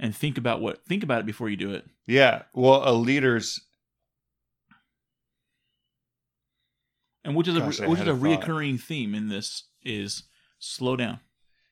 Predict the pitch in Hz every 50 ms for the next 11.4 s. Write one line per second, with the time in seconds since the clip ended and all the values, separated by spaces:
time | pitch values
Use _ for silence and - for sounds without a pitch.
0 | _ _ _ 135 147 127 110 98 120 127 123 - - - 151 143 127 131 117 107
1 | 104 113 123 139 131 120 113 101 - - _ _ _ _ _ - 104 101 104 113
2 | 131 131 135 147 156 147 117 117 104 131 135 123 127 127 127 123 123 123 120 -
3 | - 101 - - 120 127 127 - - - - 120 107 101 95 98 104 - - -
4 | _ - 120 113 113 - 98 - - 98 95 92 92 90 92 - - 123 120 107
5 | 104 98 95 90 - _ _ _ _ _ _ _ _ _ _ _ _ _ _ -
6 | 113 120 113 117 113 104 104 107 107 104 - - 117 113 104 104 92 90 92 101
7 | - - - 117 110 104 - - - _ _ _ _ _ 107 104 101 98 - -
8 | _ _ _ _ _ _ _ _ _ - 127 165 202 185 160 143 160 202 214 175
9 | 170 170 170 - - 147 175 180 147 135 139 120 123 123 117 107 104 120 120 127
10 | 143 156 165 208 220 220 196 185 - _ _ _ - - - - - - - _
11 | 131 147 165 143 110 98 -